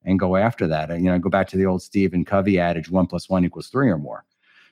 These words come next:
right? There's great value in ecosystems and partnerships, all different types of partnerships. And we used to think about partnering as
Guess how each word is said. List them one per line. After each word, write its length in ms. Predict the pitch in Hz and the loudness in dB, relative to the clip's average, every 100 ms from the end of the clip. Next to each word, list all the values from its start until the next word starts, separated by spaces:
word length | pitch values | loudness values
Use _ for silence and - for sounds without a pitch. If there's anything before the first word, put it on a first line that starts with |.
| _ | _
right? 180 | 92 92 | -2 0
There's 200 | 98 90 | 0 -2
great 300 | - 113 110 | 0 2 2
value 720 | 87 87 95 120 104 73 64 _ | 0 0 2 4 4 2 -2 _
in 240 | 87 87 85 90 | 0 0 0 0
ecosystems 960 | 90 101 - 73 - 76 - - - | 0 0 -2 -8 -8 -14 -14 -20 -10
and 140 | 82 - | -6 -2
partnerships, 720 | 104 - 82 - - - - | -2 -2 -6 -10 -18 -20 -2
all 180 | 143 214 | 2 4
different 240 | 196 151 | 4 4
types 220 | 127 147 | 4 2
of 80 | - | 0
partnerships. 540 | 85 69 64 - - | 0 -2 -6 -12 -4
And 100 | 82 | 4
we 60 | 127 | 4
used 140 | 165 | 4
to 80 | 120 | 2
think 180 | 110 104 | 2 2
about 260 | 90 85 - | 2 0 2
partnering 500 | 104 92 87 85 78 | 2 4 2 2 0
as 200 | 78 | -4